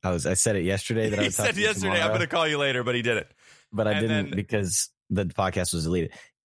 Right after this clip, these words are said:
Speaker 1: Anyway.
Speaker 2: Anyway, and then that led us to talk
Speaker 1: It's
Speaker 2: about how we should start an exclusive Facebook page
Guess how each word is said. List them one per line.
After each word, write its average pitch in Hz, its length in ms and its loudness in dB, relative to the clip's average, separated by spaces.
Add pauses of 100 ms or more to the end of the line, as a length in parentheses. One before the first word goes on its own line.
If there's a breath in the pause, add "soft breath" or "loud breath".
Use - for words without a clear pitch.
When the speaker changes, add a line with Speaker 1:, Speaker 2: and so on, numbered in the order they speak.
(320)
Speaker 1:
Anyway. 92 720 -2
Speaker 2:
Anyway, 127 300 2
and 127 100 -2
then 135 100 -2
that 131 180 0
led 123 140 2
us 113 120 -4
to 120 120 0
talk 117 120 2
Speaker 1:
It's - 80 4
Speaker 2:
about 110 180 0
how 110 100 2
we 107 100 -2
should 107 180 -4
start 104 340 0
an 101 100 -4
exclusive 104 500 -2
Facebook 107 400 -4
page 95 500 -6